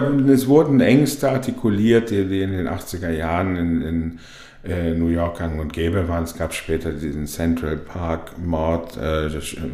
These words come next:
Vergewaltigung einer Joggerin. Zweiundneunzig war das, glaube ich. Ähm, und das hat Joan Didion dann, äh, beschrieben, wie das in der Boulevardpresse ausgeschlachtet wurde und der Prozess über Monate,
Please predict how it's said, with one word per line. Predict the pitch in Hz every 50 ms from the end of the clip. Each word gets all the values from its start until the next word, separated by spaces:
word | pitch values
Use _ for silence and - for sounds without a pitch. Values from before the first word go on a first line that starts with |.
| 78 78 - - - - - - -
Vergewaltigung | - - 82 82 82 76 80 82 87 87 82 - 85 80 82 82 73
einer | 73 76 78 76
Joggerin. | 76 - 85 82 82 85 82 80 80 73 76 - - - - - - - - -
Zweiundneunzig | - - 98 85 85 85 82 80 80 80 85 98 - - - - - 85 90 92 85 85 85 85 82 85 87 85 - - 82 - -
war | 87 82
das, | 85 85 82 - -
glaube | - 85 78 80 80 78 78 85 78
ich. | 78 78 - - - -
Ähm, | 82 80 78 78 78 78 78 78 76 - - - - - - - - - - - - 87
und | 85 85 82 76 73 78 - - - - -
das | - 85 85 - -
hat | 95 85 82 -
Joan | 85 85 85 85 85 82
Didion | 92 95 95 95 95 92 90 87 85 85 82 80
dann, | 80 80 80 78 78 80 - - 73
äh, | 76 82 78 76
beschrieben, | 76 73 78 76 - - 87 87 92 87 82 85 80
wie | 80 80
das | 82 85 80 -
in | - 87
der | 85 82
Boulevardpresse | 78 78 82 80 78 76 71 76 71 71 80 80 - - 87 82 - - 80
ausgeschlachtet | 73 80 80 82 - - 78 78 - - 80 78 76 - - 85 80 - 82
wurde | 78 76 78 73
und | 73 71 71 71 - -
der | 71
Prozess | - - - 80 - - - 78 76 - -
über | 82 80 76 76
Monate, | 76 76 76 78 85 87 87 85 82 82 - 87 82